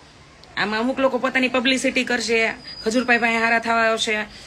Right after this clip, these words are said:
મને ગાળ દઈને ક્યાંક ને ક્યાંક લા-, લાઇમલાઇટમાં આવશે, કારણ કૃષ્ણા પટેલને ગાળ દીધી, આમ તેમ." એટલે મેં કીધું, "ઈ લોકો એના ફાલતુ ફોલોવર વધારશે."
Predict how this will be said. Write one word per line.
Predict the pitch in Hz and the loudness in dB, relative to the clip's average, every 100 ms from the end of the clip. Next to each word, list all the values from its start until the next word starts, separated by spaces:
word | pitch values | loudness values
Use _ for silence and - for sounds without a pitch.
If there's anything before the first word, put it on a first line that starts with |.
| - 196 | -10 -2
મને | 240 240 | 0 2
ગાળ | 233 240 | 2 2
દઈને | 240 | 0
ક્યાંક | 226 233 | 0 0
ને | 233 | 0
ક્યાંક | 226 226 226 | -2 0 0
લા-, | 214 220 202 208 | -2 -2 -2 0
લાઇમલાઇટમાં | 202 247 240 233 220 | 0 0 0 0 -2
આવશે, | 220 214 | -4 -2
કારણ | 208 208 | -2 -2
કૃષ્ણા | 247 262 269 247 | 0 0 0 0
પટેલને | 254 233 220 | 0 0 -2
ગાળ | 220 220 | -2 -2
દીધી, | 214 214 | -2 -2
આમ | 214 214 | -2 -4
તેમ." | 214 208 - - - - | -6 -6 -8 -14 -12 -6
એટલે | 214 254 | -2 2
મેં | 269 | 4
કીધું, | 277 | 4
"ઈ | |
લોકો | 269 269 | 4 4
એના | 269 254 | 4 2
ફાલતુ | 247 254 247 247 | 0 0 0 -2
ફોલોવર | 262 254 254 | -2 0 -2
વધારશે." | 254 254 254 262 | -2 -2 -2 -4